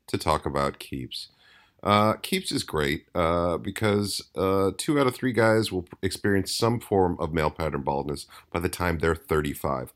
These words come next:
I'm way past that. The way, best way to prevent hair loss is do something about it while you still have hair left. Well, now you can get treated from home because you used to have to go to the doctor's office for your hair loss prescription. Now, thanks to Keeps,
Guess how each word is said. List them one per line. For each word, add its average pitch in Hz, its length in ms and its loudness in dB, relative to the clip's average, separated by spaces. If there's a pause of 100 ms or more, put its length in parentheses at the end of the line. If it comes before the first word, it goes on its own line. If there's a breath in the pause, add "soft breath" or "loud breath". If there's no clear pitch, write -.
I'm 143 260 -6
way 131 160 -6
past 69 420 -8
that. 65 180 -12 (340 loud breath)
The 113 100 4
way, 131 280 8 (320)
best 196 340 8
way 123 80 10
to 92 80 8
prevent 80 320 2
hair 82 160 2
loss 80 260 0
is 78 140 -6
do 139 220 0
something 120 360 2
about 92 220 4
it 92 100 2
while 92 120 4
you 95 120 0
still 131 380 2
have 131 240 6
hair 135 220 2
left. - 420 -4 (380 loud breath)
Well, 120 100 4
now 131 60 6
you 139 160 6
can 120 80 -2
get 123 180 2
treated 135 320 0
from 110 160 2
home 110 540 4 (260)
because 123 300 0
you 147 80 -2
used 202 240 0
to 123 60 4
have 92 120 6
to 80 80 -4
go 85 80 2
to 78 60 0
the 76 80 0
doctor's 92 380 2
office 71 260 -2
for - 140 -6
your 71 80 -2
hair 71 160 -2
loss 69 200 -4
prescription. 76 560 -6
Now, 127 300 6
thanks 104 300 0
to - 100 -8
Keeps, - 400 -2